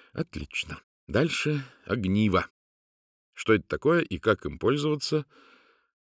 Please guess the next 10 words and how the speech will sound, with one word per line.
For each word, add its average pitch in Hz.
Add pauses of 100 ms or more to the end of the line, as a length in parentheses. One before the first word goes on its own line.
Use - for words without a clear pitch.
(140)
Вера 120
имела 113
смутное 95
представление, 107
поэтому 151
понадобилось 113
время, 92
чтобы 80
отыскать 80
нужные 82